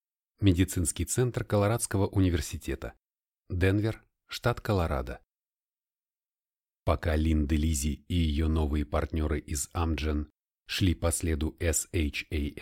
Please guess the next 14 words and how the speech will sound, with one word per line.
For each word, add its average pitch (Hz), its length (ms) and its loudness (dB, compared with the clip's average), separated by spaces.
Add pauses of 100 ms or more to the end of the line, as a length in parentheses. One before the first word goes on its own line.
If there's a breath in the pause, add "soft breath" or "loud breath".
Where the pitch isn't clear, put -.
N 71 100 -4
K 69 200 -4
два 71 340 -6 (140)
в - 160 -20
Кембридже, 110 580 0 (800)
Роберт 156 420 4
Фридман 151 460 2
продолжал 107 560 4
работу 95 400 2
по - 100 -4
своей 92 400 4
тематике 73 580 -2
в 92 60 -2
Денвере. 82 540 -2